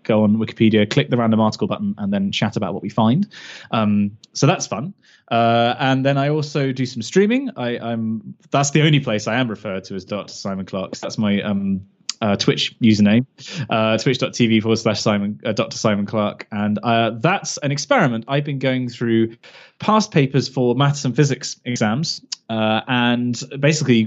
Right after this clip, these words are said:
talking through how to solve the problems, uh, with, uh, with pen, pen and paper, um, which, as far as I can tell, I'm one of only two educational channels on Twitch. There's me, and there's a,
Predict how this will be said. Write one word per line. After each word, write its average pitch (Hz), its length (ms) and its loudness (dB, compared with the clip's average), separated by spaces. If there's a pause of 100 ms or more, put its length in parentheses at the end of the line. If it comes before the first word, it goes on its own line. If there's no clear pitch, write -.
(180)
talking 143 420 2
through 113 280 -4
how 117 120 0
to 107 100 -8
solve 117 220 -4
the - 60 -16
problems, 95 560 -4
uh, 101 260 -6
with, 110 240 -6
uh, 104 140 -2
with 101 240 -8
pen, 110 260 -2
pen 113 200 -4
and 107 60 2
paper, 123 360 0 (320)
um, 110 420 2
which, 135 220 -2
as 151 100 -2
far 254 140 2
as 226 100 2
I 214 60 2
can 180 100 -4
tell, 170 260 0
I'm 147 200 0
one 156 100 -2
of 156 80 -2
only 160 220 -2
two 185 320 -4
educational 147 560 -4
channels 123 360 -2
on 127 240 -2
Twitch. - 380 -4
There's 113 180 0
me, 135 220 6
and 107 100 2
there's 107 140 2
a, 107 80 -8